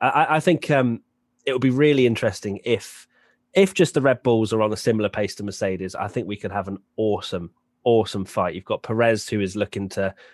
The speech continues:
to really prove himself. This is his only opportunity, really, to, to potentially win a world title,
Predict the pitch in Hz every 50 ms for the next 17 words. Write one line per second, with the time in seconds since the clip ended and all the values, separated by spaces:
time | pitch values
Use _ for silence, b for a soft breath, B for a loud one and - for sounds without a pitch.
0 | b b - 110 101 101 113 113 113 110 107 104 98 98 92 - _ _ _ -
1 | - 127 120 101 113 107 101 - - 110 107 101 - - - - 120 - - 101
2 | - 104 98 - - 120 120 117 113 104 104 104 95 - - 98 - 107 101 98
3 | 95 - 101 95 92 101 98 98 95 92 92 - - 107 95 95 b b b b
4 | b b _ _ - 95 - - - 127 107 - 117 104 107 113 110 107 98 104
5 | 101 101 95 - 117 107 98 - - 95 92 -